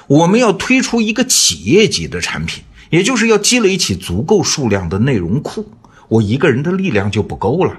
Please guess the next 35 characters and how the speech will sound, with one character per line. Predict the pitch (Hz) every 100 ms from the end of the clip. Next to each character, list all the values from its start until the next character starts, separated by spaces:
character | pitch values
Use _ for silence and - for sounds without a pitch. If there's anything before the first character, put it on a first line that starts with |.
| - - -
它 | -
就 | 208 247
需 | - 147
要 | 107
一 | 107
种 | 98 73 -
工 | 143 143
厂 | - -
化 | - - -
的、 | - - -
组 | - - -
织 | -
化 | 123 190 170
的 | - - -
生 | - 95
产 | - 69
能 | 65 65
力。 | 82 - - - _ _ -
你 |
看， | 95 - - - - -
我 | 139 151 151
个 | 403 320
人 | 120
的 | 85
经 | 82 98 95
验 | 90 -
就 | - 107
相 | - 147 147
当 | 135 120
于 | 95 87
实 | - 90
验 | 92 92
室 | 85 - 65
技 | 95 82
术 | -